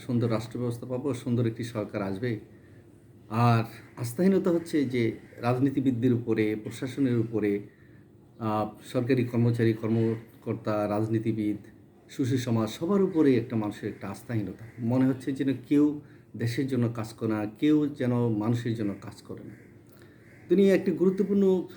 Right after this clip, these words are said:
বিষয়ে উল্লেখ করেছেন, আহ, সিলেটে যে সাধারণ মানুষের সাথে যখন তিনি মত বিনিময় করেন, সেখানে তিনি একটি কথা বলেছেন যে <clears throat> রাজনীতিবিদ ও সরকার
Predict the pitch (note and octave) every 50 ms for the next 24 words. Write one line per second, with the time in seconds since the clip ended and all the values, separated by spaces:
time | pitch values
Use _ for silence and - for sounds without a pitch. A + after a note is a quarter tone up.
0 | - C#3 B2+ D3 - - F#3 F3+ F3 E3 C#3 C3 C3 C3 C#3+ D#3 D#3 - C#3+ A#2
1 | A#2 A2+ - B2+ B2+ D3+ D#3 - G#2+ G#2+ A#2 A2 G#2 G#2 G#2+ - - - - -
2 | - - - - - - - C3+ A#2+ B2 A#2 A#2 A#2+ A2 A2 G#2+ E2+ G2+ A2+ G#2
3 | A2 G#2 G2+ G2+ G2 - - - - - A2 G#2+ A#2 A2+ G#2+ G#2+ A2+ A2+ - -
4 | A2 - A2 G2+ A2+ G#2 G2+ G2+ F#2+ - G#2 G2 - A2 G#2+ G#2+ A2+ A#2 A#2+ A#2
5 | B2+ B2+ C3 B2+ B2+ B2+ B2+ B2+ C3 C3+ D3 D#3+ D#3+ - - - - - - -
6 | - - - - - - - _ _ - F3+ F3 F#3+ G3 F#3+ G#3 G3 G3 F#3 F#3+
7 | G3 F3 F#3+ G3 F#3 F#3 F#3 F#3 F3+ F#3 F3+ - D3 C3 C3 B2 C3 C3 B2+ B2+
8 | C3 - - - - _ - - - - G2 - - - - - - - - -
9 | B2+ B2 C3+ D3 D3+ D3+ E3 F3 E3 G3 G3 E3+ G3 G3+ G3 F3+ F#3 E3+ - -
10 | - D3+ C#3 - D#3 D#3 D#3+ D#3+